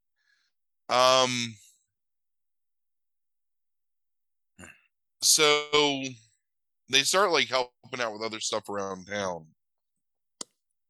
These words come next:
Um, oh, I'm sorry. Then this old man comes up, and he's, like, the mayor of the town or whatever, and he speaks English. And he's like, "Thank you for liberating us." And they're like, "Oh, you know, blah, blah, Saddam Hussein." And he's like, "But you're a Met."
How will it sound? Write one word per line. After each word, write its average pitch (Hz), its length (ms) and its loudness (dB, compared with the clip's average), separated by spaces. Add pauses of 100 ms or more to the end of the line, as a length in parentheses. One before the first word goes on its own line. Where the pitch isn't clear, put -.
(680)
Um, 113 240 2
oh, 190 200 8
I'm 190 80 2
sorry. 120 280 2
Then 165 180 0
this 156 180 0
old 180 160 2
man 139 260 2
comes 110 260 -8
up, 98 180 -2
and 101 100 -8
he's, 110 260 -2
like, 104 260 -2
the 92 420 -8
mayor 101 380 0
of 90 100 -4
the 92 80 -6
town 90 260 -6
or 90 60 -8
whatever, 90 300 -6
and 92 100 -12
he 139 120 -4
speaks 107 340 -2
English. 85 500 -10 (500)
And 110 100 -4
he's 120 160 0
like, 117 120 2
"Thank 131 260 -2
you 127 100 -4
for 117 120 -4
liberating 131 460 0
us." 120 260 0
And 104 100 -10
they're 98 120 -10
like, 95 220 -8
"Oh, 117 220 4
you 107 160 0
know, 95 260 -8
blah, 98 220 -4
blah, 98 220 0
Saddam 98 360 0
Hussein." 123 460 -2
And 113 80 -8
he's 113 180 -4
like, 104 160 -4
"But 107 180 -10
you're 175 140 2
a 143 80 0
Met." 143 300 -2